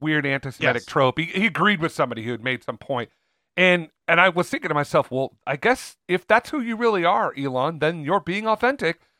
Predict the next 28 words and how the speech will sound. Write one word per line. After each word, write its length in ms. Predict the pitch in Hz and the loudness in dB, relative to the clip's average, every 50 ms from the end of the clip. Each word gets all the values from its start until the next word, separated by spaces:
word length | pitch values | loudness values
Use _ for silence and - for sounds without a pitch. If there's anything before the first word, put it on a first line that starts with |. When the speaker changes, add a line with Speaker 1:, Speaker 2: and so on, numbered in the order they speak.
| _ _ | _ _
Speaker 1:
Being 180 | - 254 311 330 | 4 6 8 8
authentic 400 | 294 - - 294 302 - 202 165 | 8 8 8 6 6 4 4 4
doesn't 240 | 214 226 175 202 214 | 4 4 4 4 0
necessarily 320 | - - - 208 185 170 | 0 2 2 2 2 2
mean 180 | 190 196 180 156 | 0 -2 -2 -2
you're 80 | 135 | 0
good, 260 | 120 143 214 202 165 | 4 8 8 8 8
is 120 | 139 123 - | 6 2 0
my 100 | 123 110 | -2 -4
point. 380 | - - 170 143 101 92 - _ _ _ _ _ _ _ _ - | -2 -2 -2 -2 -2 -6 -10 _ _ _ _ _ _ _ _ 4
Speaker 2:
Well, 140 | 214 262 247 | 4 4 6
that, 180 | - - - - | 4 0 0 0
that 180 | 165 - 262 302 | 0 0 0 2
was 140 | 294 175 220 | 0 2 4
my 160 | 226 220 220 | 4 4 4
first 280 | - - 240 220 - - | 2 2 0 0 0 2
question 380 | - 285 311 - - 247 202 175 | 4 4 4 4 2 0 0 4
was, 300 | 185 175 170 160 - - _ _ _ _ _ _ _ _ _ _ _ _ _ - | 4 4 4 2 0 -6 _ _ _ _ _ _ _ _ _ _ _ _ _ 0
can 160 | 247 262 262 | 2 4 4
you 120 | 262 247 | 4 4
be 200 | 175 240 254 247 | 2 2 2 2
a 60 | 220 | 2
giant 580 | 165 123 156 220 240 254 240 220 190 156 139 120 | 2 2 2 2 4 4 4 2 0 -2 -6 -6
D 500 | - 233 254 233 196 185 202 220 220 196 _ _ _ _ _ _ _ _ - | -2 -2 -2 0 -2 -4 -4 -4 -6 -8 _ _ _ _ _ _ _ _ -2
and 200 | 214 226 247 247 | 0 2 2 2
be 160 | 226 240 240 | 2 4 4
authentic? 640 | 233 233 240 - 269 294 320 - - - - - - _ _ _ _ _ _ _ _ _ _ _ _ _ _ _ _ _ _ - | 4 4 4 4 2 0 2 0 -4 -6 -8 -10 -20 _ _ _ _ _ _ _ _ _ _ _ _ _ _ _ _ _ _ -2
Speaker 1:
Yeah, 100 | 330 | 2